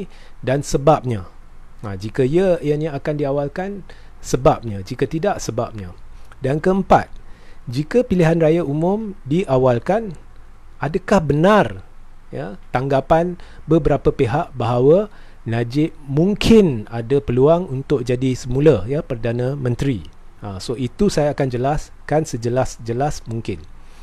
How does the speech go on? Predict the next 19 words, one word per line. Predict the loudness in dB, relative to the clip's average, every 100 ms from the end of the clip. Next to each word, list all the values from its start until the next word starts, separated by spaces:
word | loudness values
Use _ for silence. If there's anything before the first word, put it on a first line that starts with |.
| -16 -14 -14 -16 -16 -8
Jadi, | 0 2 4 2 2 -6 -18 -16 -12 -12 -2
topik | 2 4 4
hari | 6 4 4
ini | 2
penting | 2 2 4 4 2 -10 -18 -20 -20 -20 -20 -14
dan | -10 -8
saya | -4 0 2 2 0 -4 -4
minta | -2 0 2 2
anda | 2 -2 -2
semua | -2 -2 0 -2 -8 -16 -20 -18
sabar, | -10 -6 -2 -2 -2 -8
dengar | -8 -6 -2 0 0 0
sehingga | 0 2 4 2
ke | 2
hujung | 2 4 4 4 4
siaran, | 4 2 2 -2 -6 -14 -14 -14 -14 -2
kemudian | 4 6 6 4 2 2 0 -4 -10 -16 -10
share | -4 4 6 6 2
ramai-ramai. | -2 -2 -2 -2 -4 -8